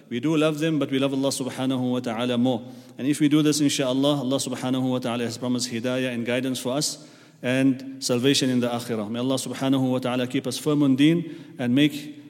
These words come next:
Allah and His Rasul and the deen of Allah the most beloved things unto us, inshaAllah. Wa akhiru da'wana, alhamdulillahi rabbil alameen. Kindly straighten the sufuf, brothers.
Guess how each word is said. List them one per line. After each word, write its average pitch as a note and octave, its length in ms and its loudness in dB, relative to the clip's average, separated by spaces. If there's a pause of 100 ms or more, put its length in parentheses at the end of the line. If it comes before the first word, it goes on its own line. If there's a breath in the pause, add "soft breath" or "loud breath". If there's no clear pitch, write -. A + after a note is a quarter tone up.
Allah D#3+ 500 2
and D3 160 0
His C3+ 200 0
Rasul D3 520 2
and C3 120 0
the B2 60 -2
deen D3+ 220 2
of B2+ 100 0
Allah C3 300 0
the B2 100 -2
most C#3 200 2
beloved C3 340 0
things B2 200 -2
unto A#2+ 220 -2
us, A2+ 160 -2
inshaAllah. A#2+ 560 -4 (320 loud breath)
Wa A#2 160 -4
akhiru A#2+ 220 -4
da'wana, B2 500 -2
alhamdulillahi A2+ 640 -4
rabbil G#2+ 240 -6
alameen. G#2+ 320 -2
Kindly C3 280 0
straighten B2 340 -4
the A2 80 -2
sufuf, G#2+ 380 -10
brothers. - 300 -20